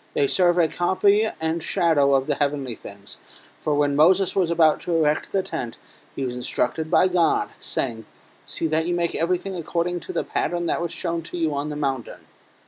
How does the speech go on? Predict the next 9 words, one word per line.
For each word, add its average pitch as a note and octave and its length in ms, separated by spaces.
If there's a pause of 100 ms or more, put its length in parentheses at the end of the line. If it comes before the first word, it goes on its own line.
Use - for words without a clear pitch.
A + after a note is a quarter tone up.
(240)
But - 240 (180)
as E3 300
it G3 100
is, F#3 240
Christ F3 760
has D3 180
obtained C#3+ 600
a D#3 120
ministry D#3+ 520